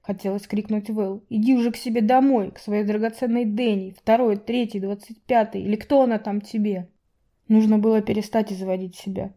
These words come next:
прекратить немедленно. Чувствуя себя неблагодарной скотиной, Вэл попыталась изобразить на лице подобие улыбки. Раза спас ей жизнь.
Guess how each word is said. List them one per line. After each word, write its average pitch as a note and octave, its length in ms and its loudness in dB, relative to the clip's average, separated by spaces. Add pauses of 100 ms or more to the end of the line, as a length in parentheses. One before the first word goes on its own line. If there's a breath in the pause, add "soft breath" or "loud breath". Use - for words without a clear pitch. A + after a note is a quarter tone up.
прекратить A3 640 -2
немедленно. G3 760 0 (600)
Чувствуя B3+ 420 0
себя A3+ 260 0
неблагодарной A3 800 2
скотиной, A3 800 -2
Вэл A#3 180 0
попыталась A3+ 640 -4
изобразить G#3 580 -4
на A3 80 0
лице G#3 320 -4
подобие G#3+ 460 0
улыбки. G#3+ 640 -2 (400)
Раза G3 300 2
спас G#3 360 -2
ей A3 160 0
жизнь. G#3 420 -2